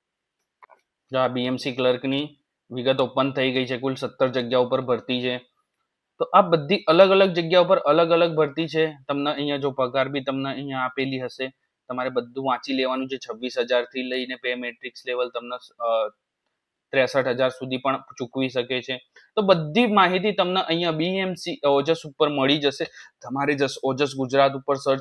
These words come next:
કરવાનું છે. અહીંયા આવીને તમારે બી એમ સી સિલેક્ટ કરવાનું છે અને અહીંથી તમારે તમારું ફોર્મ નિયત પ્રમાણે ભરવાનું છે. જો મિત્રો તમને અમારો આ વીડિયો સારો લાગ્યો હોય તો અમારા YouTube ચેનલ Development by જૈનને સબસ્ક્રાઇબ કરી દો અને આ વીડિયોને લાઈક અને શેર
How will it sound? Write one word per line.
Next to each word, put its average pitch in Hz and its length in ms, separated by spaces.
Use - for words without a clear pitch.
કરવાનું 139 440
છે. 143 120
અહીંયા 123 340
આવીને 131 400
તમારે 123 340
બી 120 200
એમ 123 120
સી 131 140
સિલેક્ટ 131 380
કરવાનું 135 380
છે 170 100
અને 165 80
અહીંથી 214 360
તમારે 135 360
તમારું 127 360
ફોર્મ 165 300
નિયત 151 300
પ્રમાણે 135 420
ભરવાનું 165 500
છે. 170 240
જો 233 80
મિત્રો 254 300
તમને 233 260
અમારો 196 360
આ 202 140
વીડિયો 190 320
સારો 160 320
લાગ્યો 165 340
હોય 160 220
તો - 60
અમારા 160 360
YouTube 139 340
ચેનલ 170 280
Development 147 500
by 156 80
જૈનને 156 260
સબસ્ક્રાઇબ 147 500
કરી 151 200
દો 180 80
અને 165 160
આ 170 120
વીડિયોને 143 440
લાઈક 139 300
અને 147 160
શેર 120 120